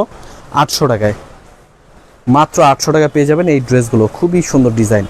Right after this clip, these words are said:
কোনটা ছুঁয়ে কোনটা নেবেন, খুবই চমৎকার ড্রেস। ঝটপট স্ক্রিনশট নিয়ে নেবেন, ঝটপট। এগুলো অর্ডার করার জন্য আমরা কিন্তু সারা বাংলাদেশে এই ড্রেসগুলো হোম ডেলিভারি পাঠিয়ে থাকি। কমপক্ষে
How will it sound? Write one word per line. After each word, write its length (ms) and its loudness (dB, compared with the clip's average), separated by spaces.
কোনটা 240 0
ছুঁয়ে 220 0
কোনটা 260 0
নেবেন, 200 0
খুবই 200 0
চমৎকার 440 -2
ড্রেস। 240 0
ঝটপট 300 2
স্ক্রিনশট 420 -2
নিয়ে 120 0
নেবেন, 240 0
ঝটপট। 320 -4
এগুলো 160 2
অর্ডার 220 2
করার 180 2
জন্য 200 2
আমরা 180 2
কিন্তু 240 0
সারা 220 2
বাংলাদেশে 360 0
এই 100 -2
ড্রেসগুলো 360 0
হোম 180 0
ডেলিভারি 300 2
পাঠিয়ে 240 -2
থাকি। 160 -4
কমপক্ষে 640 0